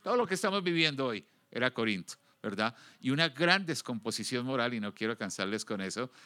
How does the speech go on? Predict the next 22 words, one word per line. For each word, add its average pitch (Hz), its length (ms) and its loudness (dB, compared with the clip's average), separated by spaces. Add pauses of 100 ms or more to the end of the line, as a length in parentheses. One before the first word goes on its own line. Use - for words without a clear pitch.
(320)
eh, 107 220 -4
era 127 160 4
tal 151 360 4 (380)
que 113 140 0
los 110 200 0
griegos 131 400 0
de 135 80 0
aquella 123 320 0
época 131 360 2
acuñaron 127 800 4
un 131 200 0
verbo 131 320 0
que 131 100 0
era 127 100 2
el 131 60 0
verbo 127 400 -2
corintizar, 127 920 2 (640)
que 107 100 -6
era 110 120 0
sinónimo 117 580 0
de 113 280 4 (180)
fornicar. 107 800 -2